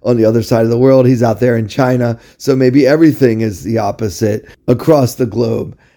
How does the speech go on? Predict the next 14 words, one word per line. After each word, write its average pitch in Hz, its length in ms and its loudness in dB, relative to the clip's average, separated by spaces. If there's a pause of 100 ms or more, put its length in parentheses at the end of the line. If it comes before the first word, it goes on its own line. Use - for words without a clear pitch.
(140)
Uh, 127 220 0
Phil 190 280 2
explains 143 520 -4
that 117 140 -4
he 131 100 0
was 123 160 -2
excited 131 680 0 (300)
to 127 120 2
try 123 400 0
some 117 240 -8
of 117 60 -6
the 110 60 -4
bluffing 135 560 -2
techniques 110 760 -6